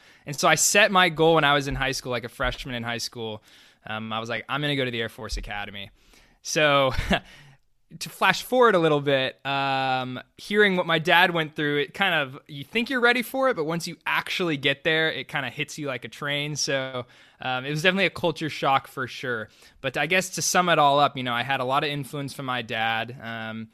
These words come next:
he helped me get there. Like, I, I just wanna kinda be like him. You know, I just wanted to do something different than all my friends were doing. And I know that the Air Force Academy is,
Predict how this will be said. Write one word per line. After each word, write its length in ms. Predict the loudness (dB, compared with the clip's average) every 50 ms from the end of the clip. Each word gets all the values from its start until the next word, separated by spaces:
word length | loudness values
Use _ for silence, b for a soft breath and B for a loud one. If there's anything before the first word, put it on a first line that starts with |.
| _
he 140 | _ -8 -6
helped 160 | -6 -6 -6
me 80 | -8 -6
get 240 | -6 -6 -6 -4 -4
there. 260 | -4 -2 -2 -2 -2
Like, 260 | -2 -4 -6 -8 -12 -12
I, 160 | -12 -10 -10 -8
I 140 | -8 -10
just 160 | -10 -10 -10 -8
wanna 160 | -8 -8 -8
kinda 280 | -8 -8 -8 -8 -8
be 180 | -8 -8 -6 -4
like 200 | -4 -4 -4 -6
him. 360 | -8 -8 -8 -8 -8 -10 -12 b b b b -6
You 60 | -4
know, 60 | -4
I 40 | -4
just 160 | -4 -4 -4
wanted 200 | -2 -2 -2 -2
to 80 | -4 -4
do 100 | -6 -6
something 480 | -4 -4 -4 -4 -4 -4 -6 -6 -4
different 320 | -4 -4 -4 -4 -6 -6 -4
than 100 | -4 -4
all 100 | -4 -2
my 120 | -4 -4
friends 320 | -6 -6 -8 -8 -8 -8
were 80 | -8 -8
doing. 320 | -8 -8 -6 -6 -6 -6
And 100 | -6 -6
I 60 | -6 -6
know 200 | -4 -4 -4 -4
that 120 | -4 -4
the 140 | -4 -4 -4
Air 80 | -6
Force 260 | -6 -8 -10 -10 -10 -10
Academy 540 | -10 -8 -4 -4 -2 -2 -4 -6 -8 -8
is, 200 | -8 -10 -10 -12